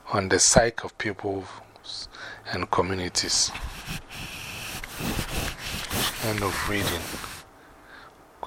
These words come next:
J. Kwabena Sambwe Jedu, P H D, University of Birmingham, Bir-, Birmingham, is Professor of Contemporary African Christianity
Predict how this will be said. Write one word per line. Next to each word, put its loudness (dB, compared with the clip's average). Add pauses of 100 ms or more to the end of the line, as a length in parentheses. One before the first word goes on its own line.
(200)
J. 10
Kwabena 6
Sambwe 2
Jedu, -4
P 4
H 2
D, -4 (420)
University 8
of 6
Birmingham, 2 (800)
Bir-, 6 (440)
Birmingham, 6 (1080)
is 6
Professor 6
of 6
Contemporary 6
African 4
Christianity -2